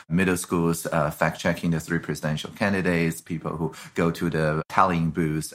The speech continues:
after presidential election to kind of live stream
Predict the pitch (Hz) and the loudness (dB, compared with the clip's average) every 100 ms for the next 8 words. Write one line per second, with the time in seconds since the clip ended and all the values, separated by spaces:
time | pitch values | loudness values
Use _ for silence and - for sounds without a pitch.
0 | - 82 - 78 82 80 82 78 76 82 | -2 -2 0 -4 -4 -4 -4 -4 -4 0
1 | 98 - 92 85 87 78 - - 95 82 | 0 0 -2 0 0 -2 -4 -4 0 2
2 | 80 85 85 - 87 80 78 | 4 2 0 -4 -2 2 2